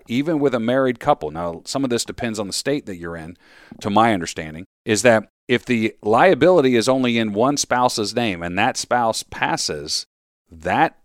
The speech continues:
liability passes along with it and doesn't move to the surviving spouse. But again, this is where you're gonna wanna speak with an attorney to see if that is true and what your options are.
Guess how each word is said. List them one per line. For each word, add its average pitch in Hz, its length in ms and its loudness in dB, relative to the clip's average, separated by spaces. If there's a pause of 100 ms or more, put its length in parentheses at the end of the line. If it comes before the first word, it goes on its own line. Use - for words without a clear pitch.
(140)
liability 113 840 4
passes 127 600 -2
along 104 380 -2
with 143 220 -4
it 82 180 -10
and 90 260 -10
doesn't 107 420 -2
move 113 800 -2 (340)
to 110 100 -4
the 95 140 -2
surviving 98 580 2
spouse. 95 380 0
But 98 160 -2
again, 95 340 2
this 104 180 0
is 131 160 -2
where 139 140 6
you're 135 140 4
gonna 127 220 2
wanna 117 240 -2
speak - 360 -2
with 131 140 -2
an 120 100 0
attorney 110 640 -4 (280)
to 104 120 -6
see 101 400 -2 (260)
if 123 220 0
that 110 260 4
is 95 300 -2
true 87 640 -2
and 98 220 -2
what 135 260 4
your 123 180 2
options 120 680 0
are. 82 440 -2